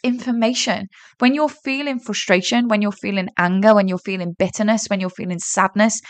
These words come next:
when you're feeling apathy, when you're feeling judgment, when you're feeling it,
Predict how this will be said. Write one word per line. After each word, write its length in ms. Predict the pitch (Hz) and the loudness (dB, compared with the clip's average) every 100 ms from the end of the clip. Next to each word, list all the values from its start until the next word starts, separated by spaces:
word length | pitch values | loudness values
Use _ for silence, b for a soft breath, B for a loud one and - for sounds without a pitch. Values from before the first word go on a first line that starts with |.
| B B - | B B 0
when 120 | 226 | 2
you're 120 | 226 | 0
feeling 400 | 220 214 202 196 | 0 0 0 2
apathy, 480 | - 233 254 254 175 | 2 2 0 -4 -4
when 200 | 180 185 | -4 -2
you're 100 | 208 | -4
feeling 320 | 208 202 196 | -4 -4 -2
judgment, 480 | 180 226 220 185 180 | 2 0 0 -4 -4
when 140 | 190 202 | -4 -4
you're 100 | 196 | -4
feeling 340 | - 190 185 | -4 -6 -4
it, 140 | 180 | -4